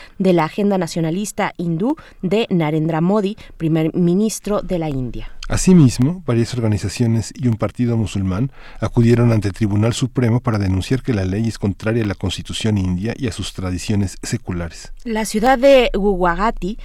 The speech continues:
Speaker 1: eh, en el estado de Assam, el noreste, noreste del país, ha concentrado la mayoría de las protestas que han dejado seis muertos, cuatro de ellos por disparos de la policía.
Speaker 2: Vamos a hacer un análisis de estas medidas, cómo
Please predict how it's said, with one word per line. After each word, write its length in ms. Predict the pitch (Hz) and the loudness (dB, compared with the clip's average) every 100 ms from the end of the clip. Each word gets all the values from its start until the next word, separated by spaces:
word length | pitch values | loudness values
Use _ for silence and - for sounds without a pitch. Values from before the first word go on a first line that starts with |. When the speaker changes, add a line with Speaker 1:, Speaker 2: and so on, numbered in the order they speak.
| - - - | -12 -10 -2
Speaker 1:
eh, 280 | 170 170 | 0 2
en 100 | 165 | 2
el 120 | 165 160 | 2 0
estado 360 | - 214 202 | 0 0 2
de 140 | 180 - | 2 0
Assam, 420 | - 170 254 247 285 | -2 -2 0 2 0
el 220 | - 180 160 | 0 0 2
noreste, 840 | 156 175 - 208 185 170 156 - | 0 -4 -6 -4 -2 0 -2 -4
noreste 480 | 170 165 233 - 214 | -2 -2 -2 -4 -4
del 100 | 165 | -4
país, 380 | - 190 285 - - - | -4 -4 -4 -8 -14 -10
ha 100 | 247 | -4
concentrado 600 | 285 311 247 202 262 269 - | 0 0 0 0 2 2 2
la 180 | 214 | 0
mayoría 460 | 196 190 185 220 320 | 0 0 -2 -2 0
de 80 | 277 | 0
las 160 | 185 | -2
protestas 600 | - 180 196 190 - 294 | -4 -6 -6 -8 -6 -6
que 120 | - 214 | -4 -4
han 100 | 190 | -4
dejado 320 | 175 196 170 | -6 -4 -4
seis 340 | - 208 180 | -4 -6 -6
muertos, 460 | 170 160 - 254 - | -6 -6 -6 -8 -10
cuatro 440 | - 196 175 170 | -6 -4 -4 -4
de 120 | 156 | -4
ellos 300 | 156 165 208 | -4 -4 -8
por 180 | - 208 | -4 -4
disparos 460 | 165 160 - 160 156 | -4 -8 -6 -6 -6
de 80 | 143 | -8
la 100 | 139 | -10
policía. 480 | - 73 - - - - - | -12 -14 -16 -18 -18 -20 -4
Speaker 2:
Vamos 200 | 156 170 | 0 2
a 40 | |
hacer 240 | 165 - 131 | 4 6 8
un 100 | 127 | 8
análisis 640 | 120 110 110 - 123 117 | 6 4 0 -4 -8 -4
de 80 | 120 | -4
estas 400 | 104 - 113 - | -2 -4 -4 -2
medidas, 480 | 101 95 101 127 - | -2 -2 -2 -4 -4
cómo 580 | - 120 120 113 107 | -2 2 2 2 0